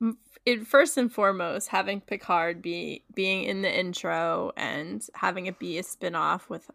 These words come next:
a previous Star Trek cast member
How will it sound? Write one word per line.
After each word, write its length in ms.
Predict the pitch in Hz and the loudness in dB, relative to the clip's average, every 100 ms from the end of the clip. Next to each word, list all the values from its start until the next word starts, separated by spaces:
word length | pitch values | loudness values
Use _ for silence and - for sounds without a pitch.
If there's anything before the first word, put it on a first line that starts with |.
| - | -20
a 60 | |
previous 1000 | - - 190 185 180 175 185 - - - - _ _ | -16 -8 -6 -2 0 0 -2 -10 -14 -16 -18 _ _
Star 280 | - - 175 | -10 0 0
Trek 300 | 175 - 131 | 0 -4 -6
cast 380 | - 160 170 - | -2 0 0 -4
member 560 | 147 165 170 170 175 | -8 -6 -4 -4 -6